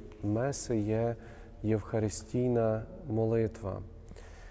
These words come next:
Євхаристійна молитва розпочинається з префації. Префація розпочинається діалогом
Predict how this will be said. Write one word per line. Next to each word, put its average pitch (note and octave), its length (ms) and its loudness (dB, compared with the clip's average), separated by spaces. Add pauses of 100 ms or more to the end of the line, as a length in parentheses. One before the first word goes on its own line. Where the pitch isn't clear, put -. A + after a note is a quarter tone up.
(300)
Євхаристійна B2 680 4
молитва B2+ 480 6
розпочинається A2+ 1200 0
з G#2+ 360 -2 (100)
префації. A2 960 0 (560)
Префація C3+ 580 0
розпочинається A#2 880 -2
діалогом A2 840 2